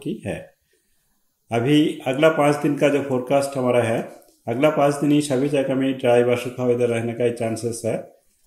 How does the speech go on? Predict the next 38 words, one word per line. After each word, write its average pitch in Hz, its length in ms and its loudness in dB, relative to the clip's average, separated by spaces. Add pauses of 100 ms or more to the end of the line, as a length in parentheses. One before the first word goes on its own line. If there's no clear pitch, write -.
(140)
अगला 131 240 2
दो 143 160 0
तीन 147 200 2
दिन 147 140 2
में 143 140 -2
मॉर्निंग 135 420 2
आवर्स 135 340 -2
में 131 120 -4
कुछ - 260 -10
डिस्ट्रिक्ट्स 123 420 -8
में 127 360 -2 (320)
फॉग 123 360 2 (260)
होने 120 160 0
का 120 140 0
चांसेस 117 540 -4
है। - 320 -6 (180)
जैसा 113 240 -2
नेक्स्ट 127 240 -4
ट्वेंटी 135 260 -2
फ़ोर 123 200 -2
आवर्स 120 260 0
में, 127 100 -4
मीन्स 123 220 -2
कल 113 200 -2
सुबह, 110 460 -2 (540)
हमारा 117 560 2 (460)
नॉर्थ 135 260 0
कोस्टल 156 240 0
उड़ीसा 135 280 -2
का 131 140 0
डिस्ट्रिक्ट्स, 127 460 -4
सभी 120 420 -2
डिस्ट्रिक्ट्स, 123 600 -4
खुर्दा, 123 300 0
पुरी, 123 600 -2
ओंगोल, 113 360 0
धेनकानाल, 113 520 -2
केओंझर 107 640 -4